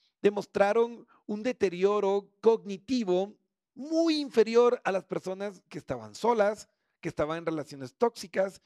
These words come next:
y que no habían construido conexiones de valor y de calidad.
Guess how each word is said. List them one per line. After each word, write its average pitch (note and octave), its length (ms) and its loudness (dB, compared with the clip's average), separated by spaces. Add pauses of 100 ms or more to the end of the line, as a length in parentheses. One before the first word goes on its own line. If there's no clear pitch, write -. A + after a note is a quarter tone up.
(140)
y - 60 -20
que F3+ 100 -4
no D#3+ 80 -4
habían E3+ 160 -6
construido F3+ 460 -6
conexiones E3 560 -8
de F3 100 2
valor E3+ 560 2
y F#3+ 80 -6
de E3+ 140 -4
calidad. B2 440 -6